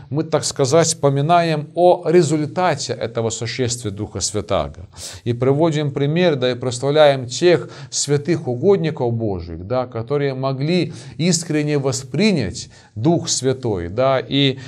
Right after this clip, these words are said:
на самом деле показать своим личным примером, своей жизнью,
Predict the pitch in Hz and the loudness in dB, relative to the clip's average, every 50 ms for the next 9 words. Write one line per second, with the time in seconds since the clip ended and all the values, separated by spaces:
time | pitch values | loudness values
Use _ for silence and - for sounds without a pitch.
0 | - - - 113 127 131 - - 160 156 151 143 139 135 127 113 127 185 190 180 | -18 -10 -6 -4 -2 -2 0 2 2 2 2 2 -2 -2 -2 0 2 2 4 4
1 | 156 147 135 127 - - - - - _ _ - 147 143 - 139 135 123 123 175 | 4 2 2 0 -4 -12 -18 -20 -20 _ _ 0 0 2 2 0 0 2 2 4
2 | 175 160 - - - - - - - - - 127 147 160 160 143 127 127 143 165 | 4 2 2 -2 -8 -10 -12 -12 -12 -8 -4 -2 0 2 2 0 0 -2 -2 -2
3 | - 165 - 131 131 123 117 123 123 131 135 151 175 170 135 117 101 95 - - | -2 -4 -4 -4 -4 -4 -2 -2 0 0 2 4 4 4 4 4 0 -4 -8 -14
4 | - - - - - 127 131 131 131 127 117 147 196 202 180 139 127 131 131 120 | -18 -12 -10 -8 -4 -2 -2 0 0 0 -2 -2 -2 -2 -2 -2 -4 -4 -4 -6
5 | 107 - | -6 -8